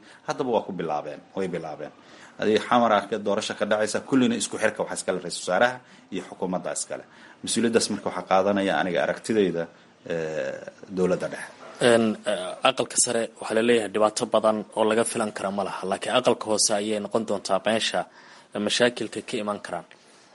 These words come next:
Speaker 2: Eh, eh, sidaad la socoto, magaalada Beledweyne waxaa ka taagnaa qulqulatooyin dhinaca siyaasadda la xiriiray. Gedo arrimahaas oo kale ayaa ka jiray. Haddii ay sii socdaan, maxa-, iyaad is dhihi kartaa, eh, xalkeeda waa, waa muhiim in laga raadiyo?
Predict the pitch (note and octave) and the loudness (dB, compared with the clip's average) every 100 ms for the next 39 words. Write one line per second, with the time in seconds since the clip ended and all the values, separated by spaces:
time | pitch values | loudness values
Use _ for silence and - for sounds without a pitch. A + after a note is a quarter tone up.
0 | _ - G2+ F#2 F#2+ F#2 F2+ F2 F#2 C3+ | _ -2 -2 -4 -10 -10 -12 -12 -6 0
1 | B2 A#2+ - F#2 - A#2 A2 A2 A2+ G#2 | 0 0 -2 -4 -4 -4 0 2 2 2
2 | A#2+ A2 G#2 G#2 A2+ - - G#2+ B2 - | 0 2 0 -2 -4 -8 -6 -4 -4 -4
3 | G#2+ G2 G2 F2+ - - - - - G#2 | -4 0 0 -2 -4 -20 -20 -20 -4 -2
4 | G#2 G#2 - A#2 A#2 G2+ F#2 A2 F2+ F#2 | 2 0 0 0 0 -4 -4 -4 -2 -4
5 | F2+ - G2+ F#2+ A#2 A2 G#2+ - F#2+ F#2 | -2 -2 0 -2 -2 -2 -4 -4 -6 -4
6 | B2 - - - - _ G#2+ G#2+ B2+ B2 | -6 -10 -20 -20 -20 _ -8 2 4 2
7 | - - G#2+ A2+ A#2+ A2 A2 - G#2+ G#2 | -4 -2 0 6 6 6 0 -2 -2 -2
8 | A2 A2 A#2 - G#2+ G2 G#2+ B2 B2+ A2+ | -4 -6 -8 -8 -10 -10 -6 -4 -2 -4
9 | - B2+ - - A#2 G2+ - _ _ _ | -4 0 0 0 -4 -4 -8 _ _ _
10 | _ _ - G#2+ G2+ - - A2+ - A#2 | _ _ -18 -14 -10 -6 -4 -4 -6 -2
11 | B2+ B2 - - A#2+ - - G2+ F2+ E2+ | 2 2 -2 -4 -4 -4 -8 -2 0 0
12 | E2+ F2 F#2+ - - C3 A#2+ - G#2+ G2 | -6 -8 -8 -6 2 2 2 -2 -2 0
13 | G2 F#2+ F2+ G2 G2+ A#2+ A2 G#2+ G#2+ G2+ | 2 2 2 0 0 -2 -4 -4 -2 -4
14 | F#2+ D#2 | -6 -12